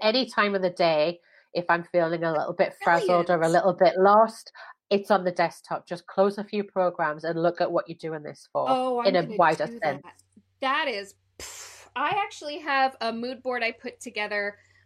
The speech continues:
Speaker 2: um, a vision board, not a mood board, a vision board that I put together January of twenty eighteen.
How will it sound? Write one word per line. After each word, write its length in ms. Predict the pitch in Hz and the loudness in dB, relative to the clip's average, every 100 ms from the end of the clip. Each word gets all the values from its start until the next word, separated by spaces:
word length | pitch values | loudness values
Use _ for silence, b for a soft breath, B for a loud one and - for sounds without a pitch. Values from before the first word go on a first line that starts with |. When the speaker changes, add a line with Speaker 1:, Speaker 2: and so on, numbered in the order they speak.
| _ | _
Speaker 2:
um, 320 | 220 220 202 196 | 0 0 -2 -4
a 80 | |
vision 420 | 240 294 277 240 196 | -2 -2 -2 -4 -6
board, 320 | 165 151 - - | -8 -8 -12 -10
not 160 | 202 | -8
a 40 | 185 | -6
mood 180 | 180 | -8
board, 160 | - 165 | -8 -8
a 80 | 196 | -6
vision 340 | 254 320 302 | -6 -6 -8
board 220 | 233 202 | -4 -4
that 80 | 196 | -2
I 60 | 190 | -4
put 180 | 196 214 | -6 -10
together 380 | - 202 202 - | -6 -4 -4 -6
January 760 | 190 254 254 277 311 330 349 359 | -6 -2 0 0 -4 -6 -6 -6
of 120 | 247 | -10
twenty 500 | 233 - 226 226 214 | -14 -12 -10 -8 -4
eighteen. 640 | 208 - - 202 180 143 | -4 -6 -10 -8 -8 -10